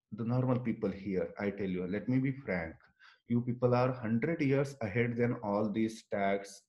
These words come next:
thinking process, you know, creation process, human response process. India has to learn from you. In one way, it is good that you are educated over there. Even Swami Vivekananda used to say that, you know, learn from the Western countries, the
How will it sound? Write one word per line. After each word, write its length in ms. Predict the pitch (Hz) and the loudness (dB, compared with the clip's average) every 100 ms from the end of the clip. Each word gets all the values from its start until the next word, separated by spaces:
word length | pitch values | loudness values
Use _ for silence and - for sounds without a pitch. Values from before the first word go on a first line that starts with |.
| - | -6
thinking 520 | 107 98 110 104 104 | -4 -4 -2 -2 -2
process, 560 | 92 92 - 95 98 - - | -4 -6 -2 -2 -2 -8 -6
you 100 | 110 | -2
know, 200 | 160 277 - - - | 0 -2 -8 -20 -8
creation 480 | - 113 113 113 92 | 2 4 4 2 -2
process, 540 | 95 95 - 95 95 - | -4 -6 -2 -2 -2 -4
human 240 | 104 104 | -4 -2
response 460 | 101 95 - 107 104 - _ _ | -2 -6 -4 -4 -4 -8 _ _
process. 460 | 95 92 101 92 95 - _ - | -8 -6 -2 -4 -4 -14 _ -6
India 580 | 104 104 120 123 131 - - | -2 2 2 2 0 -4 -4
has 180 | 110 - | -4 -2
to 60 | 120 | -2
learn 340 | 107 110 120 120 | 2 4 4 2
from 220 | 117 101 | 0 2
you. 280 | 98 98 - - | 2 2 -2 -10
In 260 | 113 123 117 | -4 0 2
one 200 | 104 120 | 4 4
way, 160 | 131 131 | 4 2
it 140 | 127 | 0
is 120 | 120 | -4
good 260 | 104 131 120 | 0 0 4
that 160 | 117 104 | 2 2
you 100 | 104 | 0
are 80 | |
educated 520 | 101 95 98 107 113 107 - | 0 -2 -2 -2 0 -2 -2
over 280 | 98 101 98 | -2 -2 0
there. 220 | 92 90 - _ - _ - | 0 0 0 _ -20 _ -2
Even 180 | 110 117 | 2 2
Swami 300 | 104 110 117 | 2 2 4
Vivekananda 600 | 113 113 117 123 113 110 | 4 2 2 2 4 4
used 280 | 101 104 - | 2 0 -2
to 60 | 101 | -10
say 240 | - 104 | -2 0
that, 180 | 104 104 | 0 -2
you 60 | 127 | -2
know, 80 | 214 | 0
learn 440 | 123 143 190 185 | 2 4 4 2
from 380 | 185 143 139 139 127 | 0 0 2 0 -2
the 60 | |
Western 360 | 110 - 123 117 | -4 -2 -2 -2
countries, 540 | 104 101 95 117 120 | -2 -4 -2 -2 -2
the 80 | - | -2